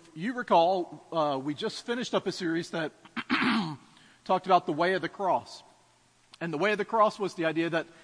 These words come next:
if John fourteen six, uh, reminds us that Jesus says, "I am the way, the truth, and the life. No one comes to the Father except through me." We looked at, uh, for seven weeks,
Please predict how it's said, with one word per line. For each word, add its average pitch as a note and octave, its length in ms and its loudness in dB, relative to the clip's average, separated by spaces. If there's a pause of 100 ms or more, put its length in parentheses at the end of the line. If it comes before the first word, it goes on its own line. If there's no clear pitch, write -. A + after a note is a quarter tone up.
(240)
if - 160 -12
John F#3 280 4
fourteen G3 380 -4
six, - 460 -6
uh, D3 80 0
reminds E3 460 0
us E3 140 -4
that D#3 120 -10
Jesus F3+ 400 -6
says, D#3+ 380 -4
"I D#3+ 100 0
am E3 100 -4
the D3 80 -2
way, E3 300 0
the E3 140 -4
truth, F#3 280 -4
and F3+ 80 -6
the D#3+ 60 -2
life. D3+ 300 0 (640)
No D3 240 -2
one G3+ 140 2
comes F#3 220 -4
to G#3+ 80 -12
the E3+ 100 -2
Father D#3 320 4
except E3 300 -6
through D#3 200 -2
me." D3+ 300 0 (720)
We D3+ 120 2
looked G#3+ 280 2
at, E3+ 360 4
uh, D#3 200 0
for D#3+ 160 -8
seven F#3+ 320 -2
weeks, G3 400 -6